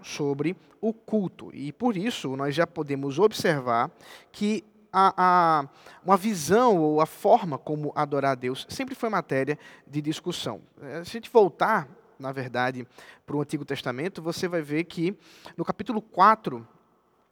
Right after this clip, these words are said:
de Gênesis, nós já temos um problema de culto ali. No capítulo um e dois também, eh, mas, ou melhor dizendo, no capítulo três também, mas no capítulo quatro fica ainda mais claro,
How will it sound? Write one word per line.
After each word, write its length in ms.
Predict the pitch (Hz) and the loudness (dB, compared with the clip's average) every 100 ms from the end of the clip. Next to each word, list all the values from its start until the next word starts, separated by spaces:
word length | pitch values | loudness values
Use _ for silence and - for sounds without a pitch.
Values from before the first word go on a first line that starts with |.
| - | -16
de 140 | 139 | -8
Gênesis, 580 | 143 143 190 165 123 117 | -4 -2 0 -2 -6 -8
nós 160 | 151 165 | -4 0
já 120 | 208 | 0
temos 320 | - 226 190 | 2 2 2
um 80 | 190 | 0
problema 440 | - 190 147 143 | 2 2 4 2
de 120 | 156 196 | -2 -6
culto 500 | - 196 190 - 143 | -8 -6 -6 -4 -4
ali. 160 | 98 | -4
No 100 | - | -8
capítulo 540 | - - 370 349 269 - - | -10 -2 0 2 0 -2 -8
um 160 | - 214 | 0 2
e 60 | 196 | 4
dois 280 | 175 208 | 6 6
também, 440 | - 208 156 180 240 - - - | 6 2 2 0 -2 -10 -20 -10
eh, 460 | - 160 156 143 117 | -2 0 0 -2 -6
mas, 360 | 160 170 190 156 151 | -2 2 2 0 -6
ou 240 | 131 135 | -8 -6
melhor 220 | 147 143 | -2 -2
dizendo, 140 | 139 127 | -2 -6
no 40 | |
capítulo 260 | - - 190 | -12 -8 -6
três 280 | 190 190 | -2 -2
também, 260 | - 156 175 | -2 -2 -2
mas 140 | 196 | -2
no 20 | - | -6
capítulo 320 | 208 208 202 | -10 -8 0
quatro 260 | 165 190 | 2 2
fica 200 | 196 - | 0 -8
ainda 100 | 185 | -6
mais 240 | 190 214 - | -4 -6 -8
claro, 460 | - 170 160 131 | 2 6 6 4